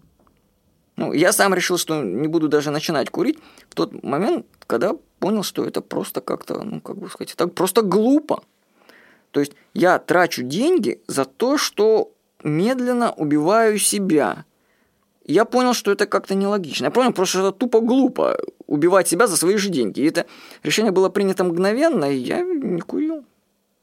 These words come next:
То есть я, конечно, пробовал, знаете, ну все ж курят, надо попробовать. Ну попробовал, буду бред какой-то, вы че? Че-то неприятно. То есть я не, не понимаю.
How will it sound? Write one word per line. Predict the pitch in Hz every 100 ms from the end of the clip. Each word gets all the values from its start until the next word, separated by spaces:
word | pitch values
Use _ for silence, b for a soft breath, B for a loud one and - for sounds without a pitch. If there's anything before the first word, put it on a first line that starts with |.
| _ _ _ _ _ _
То | 170
есть | -
я, |
конечно, | - - 156
пробовал, | 233 262 131
знаете, | 135 202 -
ну | 123
все | -
ж | -
курят, | 339 -
надо | 123 -
попробовать. | - - 208
Ну | 139
попробовал, | 165 466 -
буду | 123 127 131
бред | 139 185 151 196 254
какой-то, | - 143 - 117 -
вы | 135
че? | 196 - 104 b b b b -
Че-то | - 147 143
неприятно. | 127 120 143 - - 269 - - b b b b
То | -
есть | -
я | -
не, | - _ _ - b b b b b b b b _ _ _ _ - -
не | -
понимаю. | - 170 -